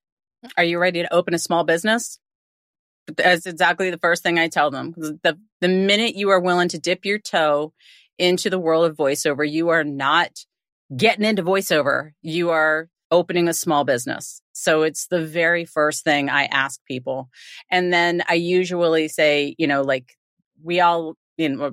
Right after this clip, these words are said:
a lot of us like a, a good cup of coffee in the morning, but opening a coffee shop is not as simple as breaking out your Nespresso machine. So there's a lot more that goes into opening a coffee shop. And it's the same thing with voiceover.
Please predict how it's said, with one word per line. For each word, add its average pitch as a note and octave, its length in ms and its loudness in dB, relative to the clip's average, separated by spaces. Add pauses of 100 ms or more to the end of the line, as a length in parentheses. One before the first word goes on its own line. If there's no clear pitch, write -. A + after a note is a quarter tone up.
a D3 120 -2
lot D#3+ 220 4
of D3+ 80 -4
us D#3 160 -6
like D#3 180 2
a, C3+ 220 2
a D3+ 100 0
good D#3+ 180 0
cup - 200 -4
of C#3 60 -4
coffee D#3 340 0
in C#3 80 0
the C#3 40 0
morning, C3+ 460 -2 (100)
but C3+ 240 2 (380)
opening F#3 340 2
a D#3+ 60 2
coffee F3 380 0
shop D3 340 2
is C#3+ 100 -6
not D3+ 220 2
as D3+ 160 -4
simple D#3+ 460 0
as D3 180 -2
breaking D#3+ 340 0
out D3 140 0
your D3+ 100 0
Nespresso D3 540 0
machine. A2+ 420 -6 (600)
So D#3+ 360 0
there's D#3+ 200 0
a D#3 80 0
lot D3+ 240 0
more D#3+ 140 0
that D3 120 0
goes D3+ 220 0
into G3 340 2
opening C#3 300 0
a B2+ 60 -4
coffee G#3+ 320 0
shop. - 280 -4 (140)
And D#3+ 180 2
it's - 240 -4 (560)
the F3+ 80 0
same F#3+ 400 0
thing G3 380 0
with G3 200 0 (260)
voiceover. E3 540 -2